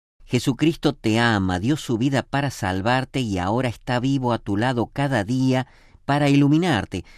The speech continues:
para fortalecerte, para librarte, dice el Papa Francisco en su exhortación La alegría del Evangelio.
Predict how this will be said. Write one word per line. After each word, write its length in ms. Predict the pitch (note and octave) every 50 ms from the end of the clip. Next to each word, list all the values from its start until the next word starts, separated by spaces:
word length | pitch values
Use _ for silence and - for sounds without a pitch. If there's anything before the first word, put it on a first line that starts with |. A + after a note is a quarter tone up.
| - - - - -
para 220 | - F#2 F#2 F#2
fortalecerte, 920 | - - B2 B2 C3 B2 - G#2+ F#2+ F#2+ F#2 - - - C3 C3 - - A#2
para 280 | - - A#2 A2+ A#2+ A#2+
librarte, 840 | A#2 B2 A#2+ A#2 B2+ D3+ C#3 B2+ G#2 F2 - _ - F#2 F2+ F2 - _ _ _ _ _ - - - - -
dice 240 | - F2+ E2+ - A2+
el 80 | G#2
Papa 320 | - - B2 A#2+ - A#2+ A2
Francisco 600 | - F#2+ F#2 F#2 F#2+ - - C#3 C3 - - A#2
en 80 | G#2 F#2+
su 160 | - - F#2+
exhortación 920 | F2+ F2 - - - F#2+ F#2 F#2 - - F#2+ - - - C#3 C3+ C3 A#2+
La 160 | G#2+ G2 F#2+
alegría 720 | F#2+ F#2+ F#2+ G2+ G#2 G2+ G#2 B2 C3 C#3+ D3 C#3+ C#3 C3+ B2+
del 240 | A2 C3+ C#3+ C3+
Evangelio. 880 | B2 A#2 G#2 G2 F#2+ F#2 F2+ F2 - - F#2+ F#2 F2+ E2 F2 E2+ E2 F2